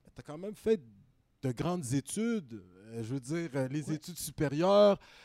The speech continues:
Speaker 1: euh, l'Université du Québec en Outaouais, Campus Saint-Jérôme,
Speaker 2: Campus
Speaker 1: là-bas,
Speaker 2: Saint-Jérôme.
Speaker 1: euh, Campus Saint-Jérôme.
Speaker 2: Yes.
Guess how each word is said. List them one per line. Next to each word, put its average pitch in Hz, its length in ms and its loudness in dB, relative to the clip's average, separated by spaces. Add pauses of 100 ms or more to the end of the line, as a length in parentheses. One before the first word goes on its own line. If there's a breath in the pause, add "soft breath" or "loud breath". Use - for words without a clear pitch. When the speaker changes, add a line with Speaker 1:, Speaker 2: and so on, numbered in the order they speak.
Speaker 1:
euh, 135 280 0
l'Université 180 600 0
du - 140 -8
Québec 170 480 2
en 147 220 0
Outaouais, 175 680 4 (300 soft breath)
Campus 160 520 0
Saint-Jérôme, 160 840 0
Speaker 2:
Campus 240 180 -4
Speaker 1:
là-bas, 151 420 6
Speaker 2:
Saint-Jérôme. 208 480 4
Speaker 1:
euh, 160 40 0
Campus 170 300 4
Saint-Jérôme. 180 560 2
Speaker 2:
Yes. 240 80 -6